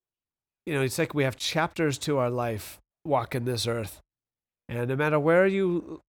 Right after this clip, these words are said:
reside in terms of faith, religion or not, but you, you know, you, you leave childhood to manhood for us men, or you get married. So you leave the, the end of your single life into the beginning of,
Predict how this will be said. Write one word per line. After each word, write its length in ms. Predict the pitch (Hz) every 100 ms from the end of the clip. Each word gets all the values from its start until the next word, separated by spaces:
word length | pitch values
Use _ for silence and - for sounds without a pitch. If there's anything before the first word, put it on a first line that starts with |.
| -
reside 600 | 147 117 139 131 135 131
in 100 | 127
terms 400 | - 139 127 120
of 160 | 127 104
faith, 460 | - 131 131 123
religion 520 | 135 127 131 123 127
or 120 | 123 123
not, 420 | 127 127 123 -
but 180 | 123 120 _ _ _ _ _ _ -
you, 180 | 139 143 -
you 100 | 147
know, 120 | 139
you, 260 | 139 131 135
you 160 | 135 131
leave 600 | 120 135 147 147 117 - _ _ -
childhood 680 | - 143 139 139 135 143 131
to 160 | 143
manhood 640 | 135 131 127 120 120 113 104
for 300 | 117 - 120
us 180 | 110 -
men, 360 | 120 110 98 - _ _ _ _ _ _ -
or 340 | 135 131 127 131
you 160 | 139
get 220 | 135 156 143
married. 420 | 143 139 123 110
So 120 | 151
you 80 | 135
leave 540 | 131 135 151 151 131
the, 120 | 117 127
the 280 | 135 139 -
end 320 | 139 156 160
of 180 | 147 123
your 120 | 123
single 420 | - 160 147 147
life 480 | 139 135 135 127 - -
into 220 | 135 131
the 80 | 123
beginning 560 | 113 131 147 143 139 135
of, 300 | 127 113